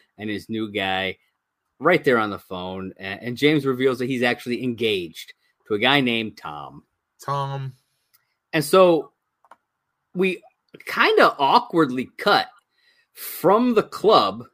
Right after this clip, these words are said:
Speaker 1: to McLaren's, and Barney is sitting there at McLaren's. It's like, we never see him leave or anything. It's just like, he's at the club, boom, now he's at McLaren's.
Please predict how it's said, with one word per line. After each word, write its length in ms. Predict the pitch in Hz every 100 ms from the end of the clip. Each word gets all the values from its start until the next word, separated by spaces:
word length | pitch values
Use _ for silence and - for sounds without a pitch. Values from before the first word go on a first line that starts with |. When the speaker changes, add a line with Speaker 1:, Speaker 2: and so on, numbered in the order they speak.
| _ _ _ _ _ -
Speaker 1:
to 220 | - 220
McLaren's, 840 | 202 - - 185 147 98 85 80
and 180 | - 123
Barney 380 | 135 147 170 160
is 160 | 143 -
sitting 300 | 165 135 117
there 200 | 110 107
at 220 | 113 90
McLaren's. 720 | 101 - 98 58 50 55 - _ _ _ _ _ _
It's 80 | _
like, 120 | 127
we 120 | 127
never 300 | 151 196 240
see 500 | 226 - 196 170 147 - _
him 320 | - 160 156 127
leave 340 | 131 139 123
or 100 | 120
anything. 540 | 120 120 113 120 120
It's 160 | 113 107
just 220 | 117 104
like, 160 | 104 92
he's 220 | - 120
at 100 | 110
the 60 | -
club, 360 | 156 180 208 - _ _
boom, 420 | 139 165 160 160 _ _
now 220 | 120 123
he's 160 | 127 117
at 140 | 117
McLaren's. 580 | 101 - 80 57 - -